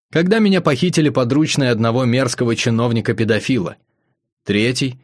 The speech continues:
когда те же подручные, этих наркоманов звали «Лучок» и «Шипа», воткнули мне нож в спину. Я тогда спасал своего друга детства Генку. На этом мои жизни закончились.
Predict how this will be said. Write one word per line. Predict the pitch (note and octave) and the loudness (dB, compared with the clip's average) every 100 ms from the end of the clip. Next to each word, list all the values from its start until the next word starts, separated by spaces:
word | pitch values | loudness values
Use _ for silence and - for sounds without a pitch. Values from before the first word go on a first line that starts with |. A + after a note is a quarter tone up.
| _ _ | _ _
когда | - B2 C3+ | -4 0 0
те | B2 C3+ | 0 0
же | G2+ | 0
подручные, | F#2 F#2 G#2 B2+ B2 D#3 D3+ D3+ _ _ | -2 -4 -2 -4 -2 -2 -2 -6 _ _
этих | C#3 A#2+ - | -8 -6 -2
наркоманов | A2+ A2 A2+ A2+ G#2+ G2+ | -2 0 0 0 0 -2
звали | A2 A2 G2+ G2 - | 0 0 0 -4 -4
«Лучок» | A#2 A#2 - C#3 - | -4 -2 -2 -2 -2
и | A2+ | -8
«Шипа», | - - G#2 B2+ E3 _ _ _ - | -4 -4 -2 -4 -6 _ _ _ -6
воткнули | E3 D#3+ E3+ E3+ D#3 | -4 0 0 2 2
мне | D3 C#3+ | 2 2
нож | C#3 F2+ - - | 0 -2 -6 -10
в | - | -12
спину. | - E2+ - - _ _ _ _ _ _ _ _ | -10 -10 -10 -20 _ _ _ _ _ _ _ _
Я | G2+ B2+ | 0 0
тогда | C3 A#2+ B2 | 0 0 0
спасал | - B2+ A#2+ C3 | 0 -2 0 -2
своего | - A#2+ A#2+ B2 | 0 0 0 0
друга | A#2+ B2 A#2 | 0 0 0
детства | C#3 C3+ B2 C3 | -2 -2 -2 -2
Генку. | E3 C#3 - - _ _ _ _ _ | 0 -2 -4 -8 _ _ _ _ _
На | C#3 G3 | -4 -2
этом | E3+ C3+ | 0 0
мои | B2 A#2 A2 | 0 0 0
жизни | G#2+ B2 A2+ G#2 | 0 0 0 -2
закончились. | G#2 - D2+ - - - - | -4 -6 -8 -8 -10 -12 -14